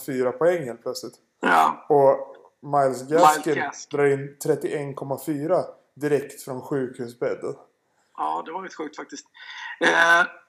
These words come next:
Speaker 2: det, det jag bara ville nämna, som vi pratade om innan här också, är ju att om du bara hade, hade lyckats slå Petter, eh, och givit mig en bye week första veckan istället för andra veckan,
Speaker 1: Ja.
Speaker 2: som man får när man förlorar första veckan,
Speaker 1: Ja.
Speaker 2: så hade jag ju varit i final.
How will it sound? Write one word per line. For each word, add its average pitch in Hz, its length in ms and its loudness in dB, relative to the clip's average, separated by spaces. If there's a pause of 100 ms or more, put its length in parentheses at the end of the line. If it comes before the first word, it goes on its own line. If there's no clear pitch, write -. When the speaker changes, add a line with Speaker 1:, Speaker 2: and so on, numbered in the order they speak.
(220)
Speaker 2:
det, 170 260 0 (240)
det 170 160 -6
jag 156 260 -4
bara 147 320 2
ville 151 200 -8
nämna, 151 360 -4
som 175 140 -12
vi 175 80 -8
pratade 156 340 -6
om 160 80 -8
innan 156 180 -8
här 147 180 0
också, 143 200 -12
är 175 80 -4
ju 156 120 -4
att - 140 -14 (440)
om 156 160 -4
du 147 160 -2
bara 180 240 2
hade, 156 420 4 (200)
hade 151 240 2
lyckats 147 320 -6
slå 156 180 -4
Petter, - 560 -4 (1400)
eh, 160 320 -2
och 165 100 0
givit 160 340 -2
mig 151 260 2
en 147 80 -4
bye 143 280 6
week 165 200 -6
första 160 260 -4
veckan 180 300 -4
istället 151 320 -4
för 151 80 0
andra 147 300 2
veckan, 165 320 -2 (180)
Speaker 1:
Ja. 123 320 -6
Speaker 2:
som 160 200 -2
man 147 120 -2
får 156 140 6
när 147 80 8
man 147 120 6
förlorar 160 460 -2
första 196 240 -2
veckan, 151 260 -2 (380)
Speaker 1:
Ja. 135 280 -4
Speaker 2:
så - 120 4
hade 190 180 10
jag 185 80 -2
ju 175 80 0
varit 151 240 2
i 135 40 -6
final. 135 320 -2